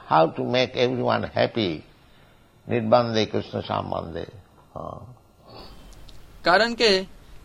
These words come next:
Speaker 2: તે સમજી શકે છે કેવી રીતે દરેકને ખુશી કરી શકીએ.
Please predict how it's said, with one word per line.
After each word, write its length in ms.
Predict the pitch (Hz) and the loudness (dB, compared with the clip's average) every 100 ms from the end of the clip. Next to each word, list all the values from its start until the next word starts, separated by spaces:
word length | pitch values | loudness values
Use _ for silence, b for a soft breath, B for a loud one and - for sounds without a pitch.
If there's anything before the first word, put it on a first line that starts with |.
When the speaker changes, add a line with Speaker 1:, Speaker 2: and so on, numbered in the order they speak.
| - - - - - - - - - - - | -20 -20 -20 -20 -20 -20 -20 -20 -20 -20 -2
Speaker 2:
તે 140 | 233 233 | 2 4
સમજી 380 | 214 208 214 | 4 2 0
શકે 320 | 233 240 226 226 | 0 0 2 2
છે 400 | 226 196 185 180 | 4 2 0 -4
કેવી 260 | - 208 247 | 2 2 2
રીતે 460 | 226 214 214 175 185 - - _ _ - | -2 0 2 2 -2 -12 -20 _ _ 0
દરેકને 460 | 156 196 254 247 240 | 6 8 6 2 -2
ખુશી 340 | 220 202 240 | 0 0 0
કરી 260 | 214 208 208 | 0 2 2
શકીએ. 360 | - 170 113 | -2 -2 -4